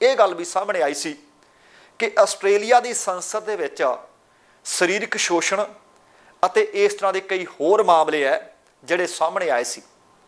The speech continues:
ਸੰਸਦ ਦੇ ਵਿੱਚ ਕੰਮ ਕਰਨ ਵਾਲੇ ਤਿੰਨ ਵਿਅਕਤੀਆਂ ਨੇ ਕਿਹਾ ਸੀ ਕਿ ਉਹਨਾਂ ਦੇ ਨਾਲ ਵੀ ਇਸੇ ਤਰ੍ਹਾਂ ਦੀਆਂ ਘਟਨਾਵਾਂ ਵਾਪਰ ਚੁੱਕੀਆਂ ਨੇ। ਸਿਡਨੀ ਮਾਰਨਿੰਗ ਹੈਰਾਲਡ ਇੱਕ ਅਖਬਾਰ ਹੈ, ਉਹਦੀ ਰਿਪੋਰਟ ਦੇ ਅਨੁਸਾਰ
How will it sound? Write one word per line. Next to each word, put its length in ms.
ਸੰਸਦ 540
ਦੇ 80
ਵਿੱਚ 200
ਕੰਮ 340
ਕਰਨ 300
ਵਾਲੇ 160
ਤਿੰਨ 420
ਵਿਅਕਤੀਆਂ 440
ਨੇ 80
ਕਿਹਾ 240
ਸੀ 240
ਕਿ 220
ਉਹਨਾਂ 320
ਦੇ 120
ਨਾਲ 220
ਵੀ 120
ਇਸੇ 280
ਤਰ੍ਹਾਂ 200
ਦੀਆਂ 140
ਘਟਨਾਵਾਂ 440
ਵਾਪਰ 300
ਚੁੱਕੀਆਂ 440
ਨੇ। 80
ਸਿਡਨੀ 460
ਮਾਰਨਿੰਗ 420
ਹੈਰਾਲਡ 440
ਇੱਕ 280
ਅਖਬਾਰ 360
ਹੈ, 300
ਉਹਦੀ 260
ਰਿਪੋਰਟ 460
ਦੇ 100
ਅਨੁਸਾਰ 520